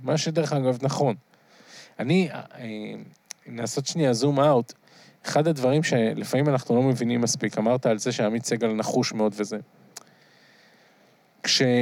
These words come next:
אה, ישראל מקימה התנחלויות, ושהימין מנצח לצורך העניין, זה הפיך. כשהשמאל מנצח,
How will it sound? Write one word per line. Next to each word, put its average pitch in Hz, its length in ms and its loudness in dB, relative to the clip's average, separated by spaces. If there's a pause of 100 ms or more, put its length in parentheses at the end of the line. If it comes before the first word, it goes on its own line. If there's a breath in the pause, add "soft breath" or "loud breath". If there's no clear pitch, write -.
(300)
אה, 110 440 0 (240)
ישראל 139 420 2
מקימה 156 400 2
התנחלויות, 131 960 2 (160)
ושהימין 110 1080 2
מנצח 120 640 0
לצורך 110 400 -2
העניין, 110 440 -2 (640)
זה 135 200 2
הפיך. 131 500 -2 (1080 loud breath)
כשהשמאל 151 640 2
מנצח, 139 720 2